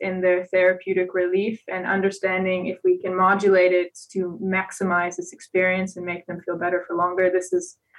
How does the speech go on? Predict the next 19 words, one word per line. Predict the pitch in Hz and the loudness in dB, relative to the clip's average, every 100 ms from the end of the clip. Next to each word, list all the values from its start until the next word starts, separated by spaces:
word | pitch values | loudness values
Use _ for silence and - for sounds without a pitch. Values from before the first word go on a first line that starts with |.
| - - | -16 -4
a | 190 | 0
big | 170 190 180 - | 4 4 4 -4
question | - 180 - 190 | -2 -2 -2 -8
and | 180 180 | -6 -6
goal | 170 175 180 | -2 4 4
of | 180 | 4
mine. | 170 170 175 185 _ _ _ _ _ - | -2 -6 -6 -10 _ _ _ _ _ 0
Uh, | 190 185 | 2 2
so | - | 4
we | 208 | 4
will | 226 226 | 6 4
continue | 240 208 226 226 226 220 | 4 2 4 6 8 6
these, | 196 196 185 - - | 4 0 -2 -12 -4
uh, | 190 185 | 0 2
yeah, | 180 180 - | 2 -2 -2
experimental | 202 - 196 190 190 190 185 180 | -6 -4 0 0 -2 2 2 2
trials, | - 190 190 190 190 190 - - 196 | 2 4 4 2 0 -4 -18 -14 -6
uh, | 180 175 | -4 -2
with, | 180 175 | -2 -4